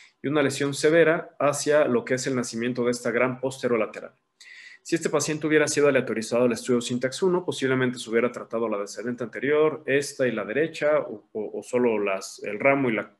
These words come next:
posterolateral, o cualquier combinación que nosotros por angiografía hubiéramos decidido. Sin embargo, este paciente fue aleatorizado al estudio Syntax dos, en donde se utilizó fisiología coronaria, y, eh,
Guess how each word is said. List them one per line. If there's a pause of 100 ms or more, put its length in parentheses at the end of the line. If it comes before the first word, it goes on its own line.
(200)
posterolateral, (580)
o
cualquier
combinación
que
nosotros
por
angiografía
hubiéramos
decidido.
Sin
embargo, (480)
este
paciente
fue
aleatorizado
al
estudio
Syntax
dos,
en
donde
se
utilizó
fisiología
coronaria, (720)
y,
eh,